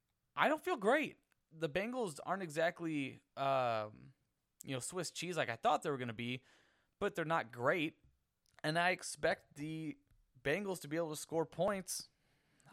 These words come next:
Um, the, I do have some concerns my concerns mainly fall on, you know, the wide receivers, honestly, on both sides of this game.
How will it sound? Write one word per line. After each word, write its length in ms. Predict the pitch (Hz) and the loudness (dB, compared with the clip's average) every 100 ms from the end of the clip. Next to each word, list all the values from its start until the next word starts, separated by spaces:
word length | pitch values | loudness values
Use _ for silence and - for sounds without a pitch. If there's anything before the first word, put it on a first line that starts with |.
| - | -2
Um, 540 | 131 135 127 120 104 113 - - - _ _ _ _ _ _ _ - | 2 4 4 2 0 -4 -18 -20 -20 _ _ _ _ _ _ _ -12
the, 320 | 147 151 160 | -10 -8 4
I 140 | 151 | 4
do 160 | 151 160 | 6 4
have 240 | 170 165 | 4 4
some 180 | - 160 | 4 -4
concerns 840 | 147 143 - 123 120 135 180 185 - _ _ _ | -4 -6 -2 0 0 0 -4 -8 -12 _ _ _
my 400 | 127 135 135 139 131 | -4 2 2 2 -4
concerns 460 | 131 143 139 127 | -6 -2 -2 -4
mainly 400 | 131 127 135 135 | -2 -2 -2 -4
fall 560 | 123 - 131 131 131 127 | -4 2 6 6 6 2
on, 640 | 123 127 127 123 123 123 120 - _ _ | 0 2 2 0 -2 -8 -12 -18 _ _
you 80 | 127 | -6
know, 100 | 123 | -6
the 180 | 120 123 | -2 -2
wide 240 | 120 135 | 4 4
receivers, 480 | 127 - 151 156 143 147 - - | 4 0 -2 0 -2 -6 -12 0
honestly, 320 | 202 294 240 | 2 2 2
on 120 | 202 | 2
both 240 | 156 226 | 4 2
sides 460 | - 117 104 - - - _ - - | 2 -2 -2 -8 -20 -20 _ -20 -6
of 140 | 120 | -4
this 180 | 120 110 | -4 -2
game. 300 | 107 92 | -2 -2